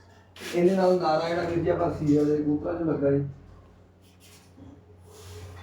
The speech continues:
ਆਹ ਨਾਰ ਲੱਗਾ ਵੀਰ ਜੀ ਸੀਰੀਅਲ ਵਾਲੇ ਕਬੂਤਰਾਂ 'ਚ, ਖੱਟੀਆਂ ਅੱਖਾਂ ਦਾ, ਭੂਰੀ ਨੋਕ ਦਾ,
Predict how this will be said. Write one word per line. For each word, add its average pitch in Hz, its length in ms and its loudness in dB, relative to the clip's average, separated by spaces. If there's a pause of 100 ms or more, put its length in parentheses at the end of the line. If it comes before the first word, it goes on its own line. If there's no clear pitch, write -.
(540)
ਆਹ 165 180 6
ਨਾਰ 147 220 2
ਲੱਗਾ 139 280 2
ਵੀਰ 147 120 -2
ਜੀ 156 200 0
ਸੀਰੀਅਲ 143 580 2
ਵਾਲੇ - 120 0
ਕਬੂਤਰਾਂ 143 300 2
'ਚ, 151 160 -2
ਖੱਟੀਆਂ 180 360 2
ਅੱਖਾਂ 151 180 2
ਦਾ, 143 80 4
ਭੂਰੀ 143 320 2
ਨੋਕ 127 240 0
ਦਾ, 127 100 2